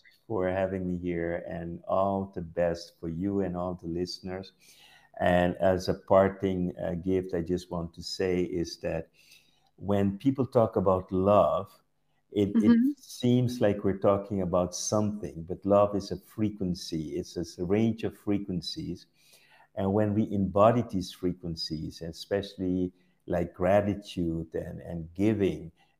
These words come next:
Speaker 1: and, and, but love is also receiving. It's not only giving, opening our heart to receive, but it's also kindness. It's also, you know,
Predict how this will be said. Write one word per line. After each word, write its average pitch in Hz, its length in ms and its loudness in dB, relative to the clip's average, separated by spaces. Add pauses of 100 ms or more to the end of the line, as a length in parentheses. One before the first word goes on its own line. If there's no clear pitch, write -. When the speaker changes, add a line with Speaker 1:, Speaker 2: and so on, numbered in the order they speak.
Speaker 1:
and, 92 320 -4
and, 95 200 -2
but 107 200 -2
love 120 260 8
is 117 140 0
also 107 340 2
receiving. 98 800 0
It's 85 200 -8
not 92 180 -6
only 90 340 -4
giving, 98 360 0
opening 95 400 -2
our 87 100 -2
heart 92 320 -2
to 87 80 -20
receive, 95 680 -2 (440)
but 113 220 0
it's 123 200 2
also 131 460 6
kindness. 110 800 0
It's - 200 -8
also, 202 560 2
you 202 120 -2
know, 87 240 -4